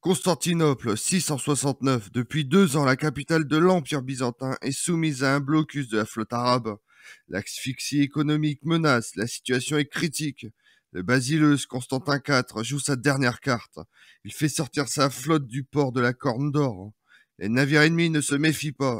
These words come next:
et laissent les Byzantins approcher. À tort, comme en témoigne un siècle plus tard Théophane le Confesseur, originaire d'une grande famille noble de Constantinople. Théophane le Confesseur se fait moine et devient une référence théologique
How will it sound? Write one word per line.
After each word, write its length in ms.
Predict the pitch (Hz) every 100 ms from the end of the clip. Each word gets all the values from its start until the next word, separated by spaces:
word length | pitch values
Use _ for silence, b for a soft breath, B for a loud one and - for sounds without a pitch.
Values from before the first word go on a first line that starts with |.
| -
et 120 | - 156
laissent 220 | 160 -
les 120 | 139
Byzantins 560 | 123 120 123 - 123 - -
approcher. 640 | 117 - 147 - 127 107 _ _ _ _ _ b b b
À 100 | 104
tort, 420 | - 185 185 139
comme 180 | - 180
en 100 | 190
témoigne 560 | 147 156 147 135 135 123 -
un 140 | 175
siècle 400 | - 156 - 135
plus 160 | 113 117
tard 300 | 127 117 95
Théophane 520 | 139 123 104 110 104
le 60 | 104
Confesseur, 680 | 120 120 135 123 139 120 90 _ b b b
originaire 640 | - 92 117 113 139 139 120
d'une 160 | 127
grande 280 | 127 143 156
famille 340 | 131 135 139 143
noble 260 | 139 117
de 80 | 104
Constantinople. 840 | - 117 - 127 139 139 127 110 _ b b b b -
Théophane 480 | 92 92 - 110
le 120 | 113 110
Confesseur 800 | 120 - 135 - 139 131 85 -
se 180 | 143
fait 220 | 135 147 156
moine 340 | 156 139 131
et 80 | 120
devient 340 | 113 151 156
une 120 | 151
référence 560 | 147 156 - 151 127 -
théologique 800 | 180 185 170 151 123 117 110